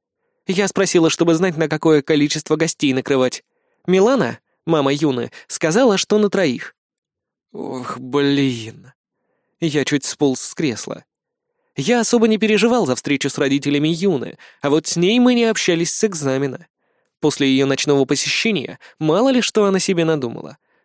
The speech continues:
А теперь ещё и родители пытаются устроить выгодную помолвку. Самое неприятное, что выгодная она именно для Ствирайнов.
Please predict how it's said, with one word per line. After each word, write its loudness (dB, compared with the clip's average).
А -4
теперь 0
ещё 0
и 4
родители 0
пытаются 0
устроить 2
выгодную 0
помолвку. -2
Самое 2
неприятное, 2
что 2
выгодная 2
она -4
именно 2
для 0
Ствирайнов. -2